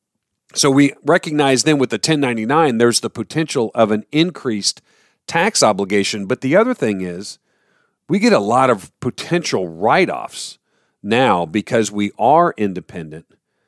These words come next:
And actually what we're gonna do is we're gonna fill out a Schedule C on our tax return. And this is where you would wanna discuss this with your accountant, is based on what the job is or what the consulting is you're gonna do,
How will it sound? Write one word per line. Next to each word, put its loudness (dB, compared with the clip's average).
And 0
actually 2
what 4
we're -2
gonna 4
do 6
is 0
we're -2
gonna 2
fill 2
out 6
a -2
Schedule 0
C -2
on -12
our -10
tax -2
return. -16
And 0
this 4
is -2
where 4
you 2
would 0
wanna 2
discuss -2
this -8
with -8
your -10
accountant, -6
is 2
based 2
on 0
what 2
the 2
job 2
is -2
or -4
what -2
the 0
consulting -2
is -2
you're -10
gonna -12
do, 0